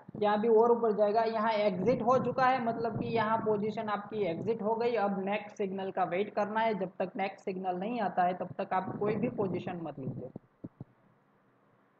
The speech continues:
नेचुरल गैस के अंदर भी कल का जो सेल मैंने दिखाया था शायद आपको, तो वो एग्जिट हो चुका है, कोई भी ट्रेड करने की ज़रूरत नहीं है अब।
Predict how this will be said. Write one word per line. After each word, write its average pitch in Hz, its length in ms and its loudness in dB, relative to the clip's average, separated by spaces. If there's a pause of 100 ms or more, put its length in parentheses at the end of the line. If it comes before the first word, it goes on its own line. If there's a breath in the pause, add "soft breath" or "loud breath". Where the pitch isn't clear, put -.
(560)
नेचुरल 240 400 4
गैस 269 280 4
के 285 80 2
अंदर 269 280 4
भी 277 280 0
कल 233 260 4
का 254 160 4
जो 254 180 6
सेल 247 300 2
मैंने 247 220 -2
दिखाया 226 380 4
था 226 200 4
शायद 214 320 4
आपको, 214 360 2
तो 233 140 2
वो 233 240 8
एग्जिट 208 420 2
हो 247 160 2
चुका 262 280 0
है, 262 160 2
कोई 233 220 4
भी 233 140 2
ट्रेड 220 360 0
करने 208 280 0
की 214 100 2
ज़रूरत 185 500 0
नहीं 160 260 -2
है 131 60 -2
अब। 127 160 -6